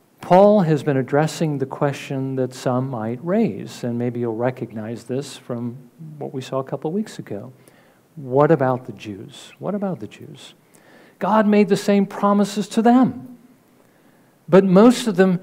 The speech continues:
failed to receive what God promised. They didn't receive these blessings, and if they didn't,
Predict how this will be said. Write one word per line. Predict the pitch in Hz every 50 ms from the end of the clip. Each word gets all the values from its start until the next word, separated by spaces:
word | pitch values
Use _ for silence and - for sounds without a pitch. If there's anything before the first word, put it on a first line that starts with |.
| - - - - _ -
failed | - - - - 247 247 262 277 269 220 175 175 175 175
to | - - - 165 180
receive | 190 196 190 - - - 233 247 254 240 208 165
what | 170 170 165
God | - 165 156 160 160 -
promised. | - - 240 269 269 220 160 - -
They | 165 156
didn't | 156 190 202 196 202 180
receive | 175 165 - - 190 180 156
these | 170 160 143
blessings, | 139 - 180 208 226 233 233 - - 123 107 107 113 -
and | 151 143
if | 139 143 -
they | 131 143 180 240 262
didn't, | 214 165 98 80 92 117 160 180 -